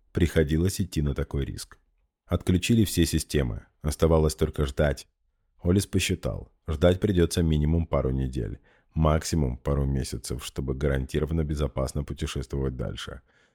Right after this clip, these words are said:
И все равно риск имелся. Кипдига могли оставить наблюдателей в местах выхода флота Талиса.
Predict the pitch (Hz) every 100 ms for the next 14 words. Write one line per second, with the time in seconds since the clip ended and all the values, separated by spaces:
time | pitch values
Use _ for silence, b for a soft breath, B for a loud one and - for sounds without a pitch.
0 | - 85 78 87 80 76 73 69 - 76
1 | 73 67 67 - - _ _ - 78 71
2 | 78 78 69 67 69 69 - 71 69 65
3 | 71 65 67 73 78 78 67 65 76 -
4 | 71 - 71 73 85 90 - 73 69 -
5 | 67 58 - - -